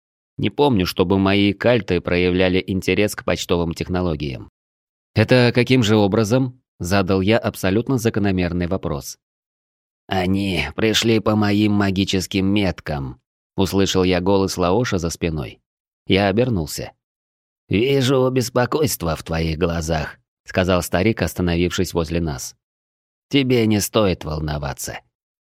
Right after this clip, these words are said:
Умение чтения тайных символов доступно только шаманам кальтов.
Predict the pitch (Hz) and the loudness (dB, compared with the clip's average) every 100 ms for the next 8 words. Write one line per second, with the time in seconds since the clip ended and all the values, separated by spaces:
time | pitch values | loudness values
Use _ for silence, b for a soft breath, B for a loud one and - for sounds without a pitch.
0 | - 113 113 104 101 98 95 - 107 98 | 0 2 2 2 2 0 0 0 0 2
1 | 92 90 - 90 90 90 87 - 131 87 | 2 0 0 -2 -2 -2 -4 -4 -2 -2
2 | 78 73 71 87 90 - 143 123 117 110 | -4 -8 -10 -6 -6 -2 -2 0 -2 0
3 | 104 98 104 - 110 110 104 98 98 - | -2 0 -2 0 0 0 0 0 -2 -2
4 | 87 71 65 - | -4 -4 -12 -14